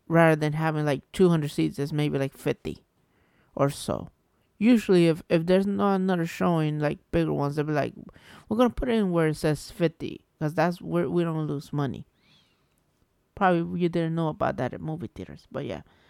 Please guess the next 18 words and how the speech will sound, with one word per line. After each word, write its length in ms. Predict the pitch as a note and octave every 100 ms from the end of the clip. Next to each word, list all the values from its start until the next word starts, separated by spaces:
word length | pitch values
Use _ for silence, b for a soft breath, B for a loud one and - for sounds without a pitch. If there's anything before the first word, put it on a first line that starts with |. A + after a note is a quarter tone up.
| b -
Once 240 | B3 -
you 60 | A#3+
know 160 | A#3+
the 100 | G#3+ -
thing 280 | G#3 G3 F#3+
is 120 | F3+
that 140 | F#3
it's 100 | F3
going, 480 | - F#3+ F3+ F3 E3
it's 180 | D#3 -
like, 200 | C#3 B2+ _ _ _ _ _
you 100 | F#3
get 240 | F3 E3+
the 140 | E3 D#3
little, 600 | D#3+ E3 D#3+ D#3+ D3 C#3+
little 360 | D#3 D#3+ D3+
ones, 180 | C#3 C#3
'cause 320 | - D3 -